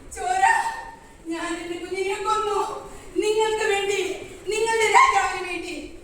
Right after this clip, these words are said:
ഞാൻ എന്റെ കുഞ്ഞിനെ കൊന്നു. ഈ ലോകത്ത് ഒരു രക്ഷകൻ ജനിക്കും. തിന്മയുടെ ലോകത്തെ നന്മ കൊണ്ട് അവൻ ജയിക്കും. അന്ധകാരം നിറഞ്ഞ ഈ ലോകത്തിൽ പ്രകാശമായി അവൻ കടന്നു വരും. നിങ്ങളുടെ തിന്മകളുടെ ശക്തിയെ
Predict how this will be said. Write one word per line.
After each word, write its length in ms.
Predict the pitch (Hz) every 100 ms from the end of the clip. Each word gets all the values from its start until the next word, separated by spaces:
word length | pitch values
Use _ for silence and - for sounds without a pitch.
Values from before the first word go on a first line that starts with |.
| - 320
ഞാൻ 200 | 330 339 339
എന്റെ 160 | 339 339 339
കുഞ്ഞിനെ 340 | 339 359 370 370
കൊന്നു. 300 | 370 349 339 320 339 - - - - - - - 285
ഈ 40 | 320 302
ലോകത്ത് 380 | 302 302 - - - - - - - -
ഒരു 160 | 269 269 277
രക്ഷകൻ 320 | 269 302 269 269
ജനിക്കും. 360 | 254 262 233 214 - - - - - 320
തിന്മയുടെ 460 | 330 320 330 330 330
ലോകത്തെ 360 | 320 320 311 311 294 - - 277
നന്മ 240 | 320 349 330
കൊണ്ട് 160 | 320 294
അവൻ 160 | 277 277
ജയിക്കും. 360 | 277 - 240 - - - - - 269
അന്ധകാരം 460 | 302 302 294 285 285
നിറഞ്ഞ 220 | 277 285 277
ഈ 20 | 294
ലോകത്തിൽ 340 | 302 294 311 - - - -
പ്രകാശമായി 600 | 311 311 311 294 285 285
അവൻ 160 | 277 277
കടന്നു 240 | - 277 285
വരും. 180 | 269 - - - - - 262
നിങ്ങളുടെ 460 | 349 339 339 339 320
തിന്മകളുടെ 420 | 339 339 339 339 339
ശക്തിയെ 380 | 392 - 370 330